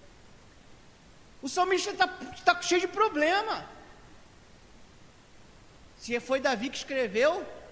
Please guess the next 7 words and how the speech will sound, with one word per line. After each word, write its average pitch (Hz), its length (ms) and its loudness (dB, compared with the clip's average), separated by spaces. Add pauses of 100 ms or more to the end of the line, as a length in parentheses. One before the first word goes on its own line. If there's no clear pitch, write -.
(300)
com 277 180 -2
certeza 247 640 0
Davi 214 240 -2
tava 262 260 -4
cheio 302 300 -4
de 359 100 -6
problema. 302 460 -6